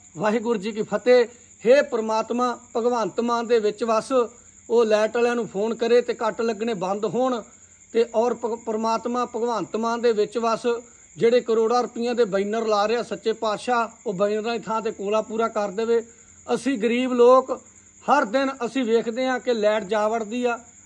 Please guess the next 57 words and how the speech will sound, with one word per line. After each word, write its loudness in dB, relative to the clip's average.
ਅਸੀਂ -2
ਭਗਵੰਤ -4
ਮਾਨ -2
ਦੇ 4
ਮੂੰਹ -2
ਵੱਲ 2
ਵੇਖਦੇ 0
ਫਿਰਦੇ -4
ਹਾਂ। -4
ਲੋਕਾਂ 2
ਨੇ 0
ਪ੍ਰਮਾਤਮਾ -2
ਜੀ -6
ਬਾਨਵੇਂ -2
ਐਮ -4
ਐਲ -2
ਏ 0
ਬਣਾਤੇ, -2
ਉਹਨਾਂ -2
ਦੇ 0
ਗਲਤੀ 4
ਹੋ 6
ਗਈ। -2
ਪਤਾ 0
ਨਹੀਂ -2
ਤੁਸੀਂ -4
ਕਿਉਂ -2
ਉਹਦੇ 0
ਦਿਮਾਗ -4
'ਚ -16
ਪਾਇਆ -2
ਵੀ -6
ਮੁੱਖ -8
ਮੰਤਰੀ -6
ਬਣ, -6
ਮੈਂ -8
ਤਾਂ -12
ਤੇਰੇ -6
ਤੇ -6
ਰਾਹ -4
ਨਾ -6
ਰੱਬਾ। -8
ਚਲੋ 6
ਜੇ -2
ਹੁਣ 2
ਤੁਸੀਂ -6
ਉਹਨੂੰ -4
ਕਹਿ 2
ਵੀ -2
ਦਿੱਤਾ -2
ਸੀ -6
ਤਾਂ 0
ਤੁਸੀਂ -6
ਪ੍ਰਮਾਤਮਾ -4
ਵਿੱਚ -6
ਵਸ -2
ਕੇ -2